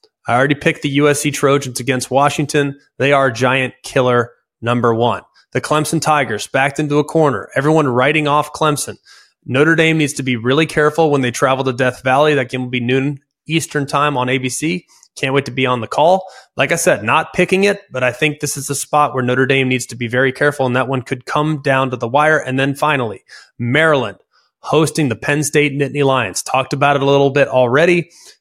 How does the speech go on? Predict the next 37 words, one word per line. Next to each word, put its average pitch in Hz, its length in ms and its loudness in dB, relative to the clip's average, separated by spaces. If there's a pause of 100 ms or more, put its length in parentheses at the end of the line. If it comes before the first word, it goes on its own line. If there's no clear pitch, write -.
(120)
This - 260 -6
game 147 200 0
will 139 100 2
be 135 100 0
decided 147 520 0
with 120 100 -6
how 151 520 0 (260)
Maryland 131 440 2
starts. 113 380 -2
If 107 80 -10
Maryland 135 300 0
starts 135 260 0
fast 180 460 0 (100)
and 131 100 -6
plays 131 280 0
well 131 220 2
in 139 60 0
the 135 60 0
first 143 300 0
half, 180 320 2 (400)
expect 139 320 -2
it 143 80 -6
to 135 60 -6
go 135 160 2
the 127 100 -2
distance. 120 500 -2
But 127 180 0
if 117 140 -4
Penn 147 160 -2
State 139 260 0
comes 139 280 -2
out 147 180 0
and 127 80 -6
imposes 131 420 -2
their 131 160 4
will 123 280 2
early 175 420 2